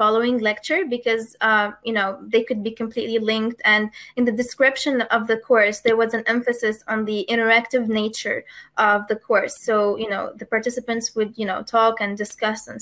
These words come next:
stuff. So, um, I repeat my questions. On what basis did you divide them into twelve lectures, and were they completely linked or they,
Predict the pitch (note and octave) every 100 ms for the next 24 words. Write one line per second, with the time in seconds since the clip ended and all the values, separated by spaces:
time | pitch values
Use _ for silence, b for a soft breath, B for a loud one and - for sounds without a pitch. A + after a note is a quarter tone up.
0 | - - - - G#3+ G#3 G#3 B B B
1 | G#3+ G#3 G3 F#3+ - _ _ _ _ _
2 | - - - A3 A3+ A#3+ B3 A#3+ A#3+ A3+
3 | A3+ B3 A#3 A3 - A#3+ B3 B3 A3 A#3+
4 | A#3+ C4 A3 A#3 A3+ A3 A3 G3+ G#3+ G#3
5 | G#3 G#3+ A3 A3 - C4+ C4+ B3 A#3 A#3
6 | A#3+ A3 A3 A3+ A3+ A3 A3 A3+ G#3+ G#3
7 | B3+ A#3+ B3 B3 C4+ C4 A3 A3 A#3+ A3
8 | G#3 G#3 G#3